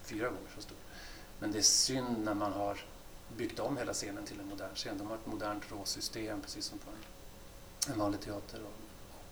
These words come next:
och, eh, det finns inte mycket. Man känner igen typen av salong förstås, men den är ju kraftigt renoverad och uppmålad igen sen, sen att ha fallit i förfall. Eh, det är ju en, det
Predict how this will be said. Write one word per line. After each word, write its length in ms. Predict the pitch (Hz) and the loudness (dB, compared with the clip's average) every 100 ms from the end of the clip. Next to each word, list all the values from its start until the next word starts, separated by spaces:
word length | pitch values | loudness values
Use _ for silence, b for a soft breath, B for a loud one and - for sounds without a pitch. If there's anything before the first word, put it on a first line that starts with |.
| - | -10
och, 80 | - | -10
eh, 60 | - - - - B B B B B B | -8 -10 -10 -10 B B B B B B
det 80 | - | -6
finns 320 | - 117 110 | -2 0 2
inte 200 | 117 - | 2 2
mycket. 280 | 120 117 120 | 0 0 2
Man 100 | 120 | 6
känner 220 | 120 127 | 6 6
igen 300 | 120 117 113 101 - | 8 6 6 0 -2
typen 340 | 117 107 110 | -4 -2 0
av 80 | 101 | 2
salong 440 | - - 98 95 101 | 4 6 4 2 -2
förstås, 300 | - - - | -6 -6 -4
men 120 | - | -2
den 120 | - | -2
är 40 | - | 0
ju 100 | 107 - | -2 -4
kraftigt 680 | - - - - 151 - - | 0 0 0 -4 -2 -2 -4
renoverad 540 | - 110 110 101 101 - | -6 -4 -2 -4 -6 -8
och 460 | - - - - | -10 -12 -10 -10
uppmålad 520 | 135 - 120 110 110 107 | -8 -6 -6 -4 -4 -6
igen 160 | 104 104 | -6 -4
sen, 200 | 110 101 98 - - - - - | -6 -6 -10 -12 -12 -12 -12 -8
sen 220 | - - | -8 -6
att 100 | - | -6
ha 80 | - - | -8 -4
fallit 300 | - - - | -2 -2 -4
i 40 | - | -6
förfall. 400 | - - 117 107 - B B B B B B B - | -4 -2 -2 -4 -8 B B B B B B B -6
Eh, 320 | 117 117 113 107 - - - - - - - | 4 10 10 10 4 -8 -12 -12 -12 -12 -4
det 80 | 123 | 4
är 40 | |
ju 140 | 139 160 | 10 10
en, 260 | 139 139 | 12 10
det 80 | 139 | 8